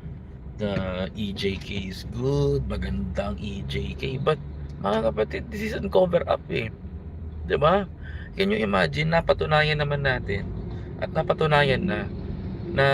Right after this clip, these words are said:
yung business partner niya na ginawa niyang cabinet,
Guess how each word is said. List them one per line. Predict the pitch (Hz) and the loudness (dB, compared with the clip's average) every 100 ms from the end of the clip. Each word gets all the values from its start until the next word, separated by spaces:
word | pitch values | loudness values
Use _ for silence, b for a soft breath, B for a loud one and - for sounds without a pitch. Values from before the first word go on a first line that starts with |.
| 139 135 131 131 127 127 123 123 120 120 117 117 - - - - | 6 4 4 4 2 2 2 2 0 -2 -4 -6 -10 -10 -10 -2
yung | 135 135 123 | 2 2 4
business | 147 156 - | 4 2 -2
partner | 131 127 123 117 117 | 2 2 2 -6 2
niya | 127 117 | 2 4
na | 107 | 0
ginawa | 107 110 113 | -2 0 0
niyang | 113 113 104 | 0 -4 4
cabinet, | 110 107 110 110 | 4 4 -2 -4